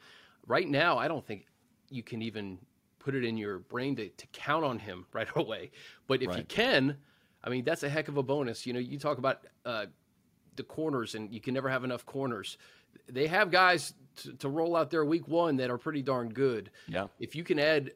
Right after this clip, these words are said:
Speaker 1: a healthy J C Jackson to the mix, and he can be the guy that you, you signed him to be, man, now,
Speaker 2: That's huge.
Speaker 1: now we're talking about a completely different defense.
Speaker 2: Huge.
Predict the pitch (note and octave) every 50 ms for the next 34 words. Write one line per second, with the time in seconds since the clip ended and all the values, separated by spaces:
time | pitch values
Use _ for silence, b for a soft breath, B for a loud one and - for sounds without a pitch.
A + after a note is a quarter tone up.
0 | _ - A#2+ G#2+ - C3+ D#3+ E3+ D3 - D3 C3 - C3 C3+ C#3 C3+ - C#3+ C3+
1 | A#2 B2+ B2 B2+ C3 C3 - C3+ A#2 - - A2+ A2+ A2+ A2+ A#2 A2+ A2 - -
2 | A2 A2 G#2 D#3 E3 - - D3+ C3 A#2 A2+ C3+ C#3+ E3 D#3 D3 D3 C#3 - -
3 | b b b b b b b b - C3 B2 A#2+ C3 C3 C#3 C#3+ C#3 C3 A#2 -
4 | - A#2+ A#2 G#2+ - - - A#2 A2+ A2 G#2 G2+ - - - D3 D#3+ F#3+ F#3 C#3+
5 | B2+ A#2 A2 G#2+ G#2 F#2 _ b b b b b b b - - A#2+ G#2+ A2+ G#2+
6 | G#2 G2+ G2 F#2 _ b b b b b b b b b _ - - A#2+ B2 A#2+
7 | G#2+ G#2 A#2+ C#3 E3+ F3 D3+ C3+ D3 E3 G#3 A#3 A3+ G#3+ D3+ - E3+ E3 F3 -
8 | F#3 D#3+ D3 B2+ C3 C3 C3 B2+ - - A2+ A2 - B2+ A2+ - - - F3 F#3
9 | E3+ D#3+ F3 E3+ D3 C3 C#3+ C3+ - C3 A#2+ G#2+ A2 G2+ G#2 - - - - -
10 | - - _ _ - - F#2 F2+ D#2+ - - - -